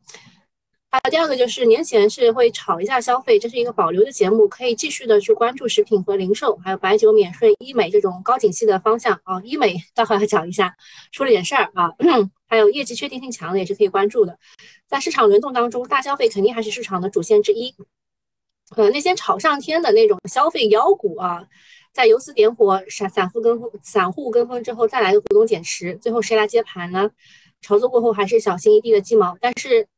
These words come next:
呃，我说的这一些，就是比如消费股当中的食品、零售、白酒、免税，我讲的还是以这个业绩、业绩为主的啊，以业绩为主的。<clears throat> 下面讲一下变异毒株。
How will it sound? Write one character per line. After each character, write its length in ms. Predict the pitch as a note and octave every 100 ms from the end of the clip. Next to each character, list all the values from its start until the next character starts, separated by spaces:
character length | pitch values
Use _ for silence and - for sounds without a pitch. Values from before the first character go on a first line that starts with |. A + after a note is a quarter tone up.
| _ -
呃， 340 | F#3+ F#3 F3+ F3+ -
我 160 | F#3 G3
说 140 | E4+
的 100 | F#4+
这 100 | C#4+
一 100 | A#3
些， 220 | G#3 G#3+
就 120 | G#3 G#3
是 60 |
比 100 | G3+
如 80 | G3+
消 200 | - B3
费 220 | B3 A#3
股 100 | G3
当 160 | F#3 G3
中 180 | G#3+ G#3
的 140 | G3
食 140 | -
品、 240 | A3+ G#3+ F#3
零 120 | F#3
售、 220 | G#3+ G#3
白 240 | F#3+ F#3 G#3+
酒、 280 | G#3 F#3 F#3
免 160 | F3+ F3
税， 140 | G#3+
我 200 | F#3+ G3 -
讲 220 | - -
的 80 | G3
还 140 | G3+ G#3
是 260 | - A4+ _ _ _ _ _ _ _ _
以 420 | A3 G#3+ G3+ F#3+
这 100 | F#3
个 140 | A#3 A3
业 180 | E4+
绩、 520 | D4+ A#3+ G#3+ G3+ F3+ _
业 160 | D4+ D4+
绩 140 | A#3+
为 160 | G3 G3+
主 160 | F3+
的 100 | E3
啊， 240 | D#3 E3+ E3+ _
以 100 | F#3+
业 120 | A#3
绩 120 | A#3
为 140 | F3+ F#3
主 140 | F#3
的。 100 | - _
<clears throat> 300 | F#4+ E4 G#3+ _ _ _ _ _ _ _ _ _ _ _
下 140 | - D4+
面 160 | C4+
讲 240 | B3+ F#3 G3
一 40 |
下 180 | A3+ A3
变 180 | C#4 B3+
异 80 | A3+
毒 140 | F#3
株。 300 | F#3 G#3+